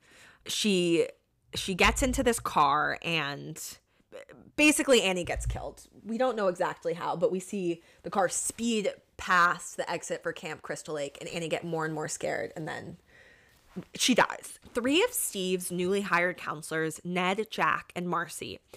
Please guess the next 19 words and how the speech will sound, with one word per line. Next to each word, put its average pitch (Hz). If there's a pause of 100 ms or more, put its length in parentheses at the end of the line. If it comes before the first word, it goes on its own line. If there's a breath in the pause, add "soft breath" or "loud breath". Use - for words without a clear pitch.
(420 loud breath)
arrive 185
at 226
the -
camp, 175
and 170
they 170
meet 160
Mister 160
Christie, -
as 165
well 180
as 156
a 151
few 220
other 170
counselors, - (380 loud breath)
Bill, 208 (160)
Brenda, 170
and 175